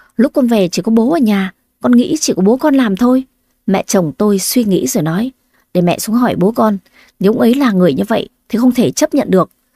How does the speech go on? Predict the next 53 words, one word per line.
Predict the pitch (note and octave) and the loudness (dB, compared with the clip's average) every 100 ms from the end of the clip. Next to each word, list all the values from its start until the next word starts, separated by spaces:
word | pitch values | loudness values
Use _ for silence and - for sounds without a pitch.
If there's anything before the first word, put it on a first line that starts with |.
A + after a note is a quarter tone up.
| _ _ | _ _
Để | - | -2
con | F3 G#3 | 0 0
đi | A#3 | 0
cùng | A3+ E3 | 0 0
mẹ." | F3 - - _ _ _ _ _ _ _ _ | -2 -4 -12 _ _ _ _ _ _ _ _
Tôi | B3 | 0
và | A3 E3+ | 0 -2
mẹ | E3 D3+ - _ _ | -4 -6 -10 _ _
đi | - A#3 | 2 2
xuống | A#3 G3+ F#3 C#4 | 2 0 2 2
nhà | A#3+ E3 | 2 0
nói | B2+ F3+ | -2 -2
chuyện | - - | -2 0
với | E3+ | 0
bố | G3+ F#3+ | 0 0
chồng | B3+ A3 - | 0 -2 0
tôi. | G#3 G3+ F#3+ _ _ _ _ _ _ _ _ _ _ | 0 0 -2 _ _ _ _ _ _ _ _ _ _
"Có | - G3 | -4 -2
chuyện | B3 A3 | -2 0
gì | E3+ D3+ - _ _ _ | 2 0 -2 _ _ _
mà | - G3 | -2 0
hai | A#3 | 2
mẹ | G#3+ G3 | 0 -2
con | - G#3+ | -2 -2
bà | G3+ F3 | 0 -2
nhìn | D#3 F3+ | 0 0
tôi | F#3+ | 0
chằm | A3+ A3 | -2 -2
chằm | F3+ A3+ F#3 | 0 -2 0
thế | B3+ | 0
hả? | A3+ A2 _ _ _ _ _ | 0 -4 _ _ _ _ _
Ông | F3+ F#3+ | 0 0
dắt | A3 - | 0 -4
xe | - A#3 | -2 0
máy | F#3 A#3+ | 0 0
của | G#3+ | 0
con | F#3+ | -2
Quỳnh | A3 G#3 | 0 0
ra | E3+ A3+ | 0 0
ngoài | A3+ E3+ | 0 0
đúng | G3 | 0
không?" | B3 G#3 - _ _ _ _ | 0 -2 -8 _ _ _ _
Bố | F3+ G#3 | 0 0
chồng | A#3 A3 D3 | 0 -2 -2
tôi | F#3+ | -6
cãi | F#3+ F#3+ | -4 -2
ngay. | A#3 G#3 F#3 - _ - _ | -2 -2 -4 -10 _ -20 _
"Đâu, | F3+ F3 | -2 0
bà | A#3 G#3+ | -2 -2
có | F3+ | -2
vấn | F3+ B3 | 0 2
đề | D#4+ A#3+ | 2 2
à? | D#3+ | 0